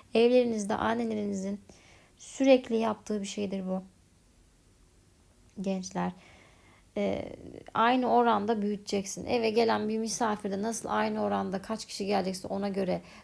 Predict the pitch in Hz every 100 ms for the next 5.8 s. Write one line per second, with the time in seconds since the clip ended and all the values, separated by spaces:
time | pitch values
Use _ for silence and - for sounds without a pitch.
0 | - 196 190 202 208 196 190 185 190 190
1 | 185 185 - 185 185 190 185 185 180 185
2 | 190 196 190 180 180 180 180 175 185 185
3 | - 202 170 170 190 247 196 170 - -
4 | - - - 202 208 240 311 302 294 277
5 | 254 247 240 - 226 - 208